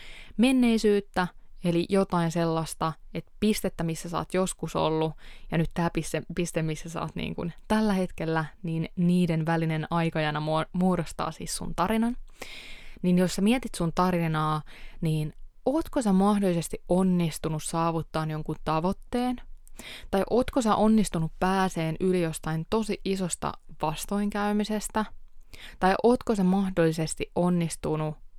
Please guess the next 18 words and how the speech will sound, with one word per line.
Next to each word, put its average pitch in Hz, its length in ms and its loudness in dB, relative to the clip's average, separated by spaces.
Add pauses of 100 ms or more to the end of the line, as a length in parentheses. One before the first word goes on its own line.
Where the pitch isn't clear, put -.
auttaan 156 680 4 (140)
jotain 156 520 -2 (220)
toista? - 440 -4 (960)
Eli 185 320 2
löytyykö 208 800 8
sulta 180 440 -2 (160)
joku 214 400 2 (160)
tämmönen 175 640 2 (180)
tietty, 190 680 4 (1120)
tietty 214 480 2
osa 185 260 2
sun 160 240 -2
tarinaa, 170 580 0 (380)
missä 170 240 0
sä 175 160 -2
näet, 175 260 2
että - 180 -10
hei, 170 320 0